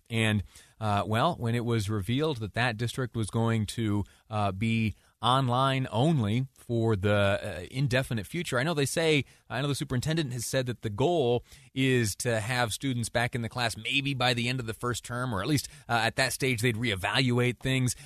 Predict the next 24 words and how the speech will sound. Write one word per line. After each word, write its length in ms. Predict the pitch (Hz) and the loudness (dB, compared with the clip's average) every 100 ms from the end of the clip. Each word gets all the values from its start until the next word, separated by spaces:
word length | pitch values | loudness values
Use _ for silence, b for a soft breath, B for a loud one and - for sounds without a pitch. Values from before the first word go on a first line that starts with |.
| - | -10
Uh, 100 | 123 | -8
th-, 160 | 139 | -4
there 220 | 139 170 | 2 2
is 180 | 143 107 | 2 0
no 300 | 110 135 139 | 0 0 0
guarantee. 580 | 113 117 107 101 - 104 | 0 -2 -2 -4 -4 -4
There, 200 | 92 139 | -2 0
there 200 | 139 156 | 0 0
is, 180 | 120 95 B - | -2 -4 B -2
uh, 180 | 117 107 | -2 0
no 320 | 123 156 170 | 2 4 2
time 440 | - 139 147 151 | 0 -6 -4 -4
certain 460 | - 139 139 127 104 | -2 -2 -2 -4 0
date, 360 | 127 117 95 - b b b | 2 2 2 -4 b b b
uh, 440 | 107 101 98 101 - | -2 0 0 -4 -4
on 240 | 117 120 113 | 0 0 2
which 360 | 117 107 - | 0 0 -4
parents 500 | - 131 131 110 101 | -8 -2 0 0 -2
can 160 | - 110 | -2 -4
plan 380 | - - 120 107 | -4 -2 -2 0
on 80 | 95 | -2
having 320 | 110 104 104 | -2 -2 0
their 100 | 98 | 0
children 460 | - 117 98 98 | 0 0 0 -2